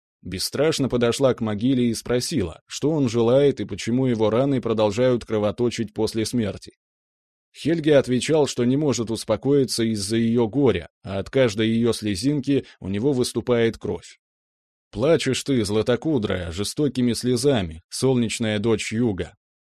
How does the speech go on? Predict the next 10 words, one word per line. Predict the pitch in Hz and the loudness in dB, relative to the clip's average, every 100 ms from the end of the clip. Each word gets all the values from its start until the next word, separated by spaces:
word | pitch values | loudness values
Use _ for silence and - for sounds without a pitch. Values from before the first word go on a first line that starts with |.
| _ | _
и | 101 | -8
слезы | 92 123 156 120 107 | -6 0 2 2 0
твои | 104 95 82 | -2 -2 -4
превращаются | - 87 98 107 143 147 127 - | -8 -6 -2 0 4 4 4 0
в | - | 0
капли | 135 127 127 | 2 2 0
крови | 123 139 151 95 | -2 0 2 2
на | 92 98 | -2 -2
груди | 107 104 107 | -2 -2 -2
воина. | 101 113 92 80 78 | 0 2 0 -2 -10